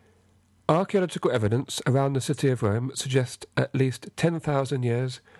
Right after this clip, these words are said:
of human presence, but its history traditionally starts from the legend of its founding in about seven five three B C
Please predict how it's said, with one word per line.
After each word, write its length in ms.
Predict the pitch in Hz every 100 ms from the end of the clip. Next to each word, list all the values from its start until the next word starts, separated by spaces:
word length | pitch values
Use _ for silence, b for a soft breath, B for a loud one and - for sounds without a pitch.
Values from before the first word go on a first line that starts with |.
| B
of 140 | 110 123
human 240 | 131 123
presence, 560 | 131 110 101 - - - B B B B
but 120 | - 117
its 120 | -
history 460 | 190 - 170 160 - -
traditionally 480 | 120 214 135 120
starts 460 | 113 131 123 - -
from 160 | 139 120
the 80 |
legend 420 | 127 139 147 143 - B B
of 100 | 123
its 160 | 127
founding 540 | - 143 139 147 151 151 B B
in 120 | -
about 300 | 120 120 123 _ _ -
seven 300 | - 151 143
five 300 | 131 127 123
three 240 | - 170
B 160 | 123 107
C 400 | - 104 120